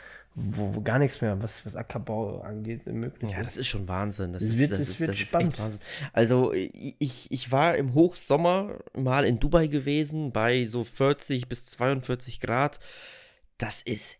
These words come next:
Speaker 2: heftig, das ist wirklich heiß. Also das kann man auch nicht mit einer, mit einer Sauna oder sowas vergleichen. Das ist eine ganz andere Art von Hitze, wenn die Sonne knallt.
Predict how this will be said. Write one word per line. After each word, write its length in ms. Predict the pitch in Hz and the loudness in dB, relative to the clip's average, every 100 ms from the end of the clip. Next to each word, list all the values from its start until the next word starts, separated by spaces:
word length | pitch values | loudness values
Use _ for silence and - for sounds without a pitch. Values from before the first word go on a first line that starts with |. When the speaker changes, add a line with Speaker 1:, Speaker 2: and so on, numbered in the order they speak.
| - | -14
Speaker 2:
heftig, 540 | - - - 85 - | -10 -8 -10 -14 -10
das 360 | 90 87 - - | -8 -6 -8 -8
ist 440 | 101 95 - - 90 | -8 -8 -8 -10 -2
wirklich 920 | 90 101 - - 85 85 92 - - | 0 0 -6 -12 -8 -6 -8 -10 -8
heiß. 220 | 90 95 | -4 -2
Also 120 | 95 95 | -2 -4
das 120 | - | -2
kann 120 | 113 | 0
man 120 | 113 | 0
auch 120 | - | 2
nicht 220 | 104 104 120 | 2 2 4
mit 220 | 117 - | 2 4
einer, 240 | 107 98 | 4 4
mit 220 | 104 107 - | 4 0 0
einer 160 | 98 | 0
Sauna 500 | 85 92 92 117 127 87 | 0 -4 0 4 4 4
oder 180 | 87 85 | 2 0
sowas 320 | 87 90 - | 0 -2 -2
vergleichen. 800 | 92 85 87 87 90 - 107 110 - - - | -4 -4 -2 -2 -2 0 -2 -2 -8 -14 -10
Das 120 | 95 | -8
ist 120 | 101 | -6
eine 140 | 110 107 | -4 0
ganz 340 | 101 117 117 | 2 2 0
andere 380 | - 117 110 90 | -2 -2 0 -2
Art 160 | 107 - | -4 0
von 120 | 110 | 0
Hitze, 300 | 120 - 104 | 0 0 0
wenn 140 | 110 | 2
die 100 | 104 | 0
Sonne 320 | 98 113 123 | 2 4 4
knallt. 760 | 120 - - 113 113 123 123 | 2 -2 -2 0 4 4 4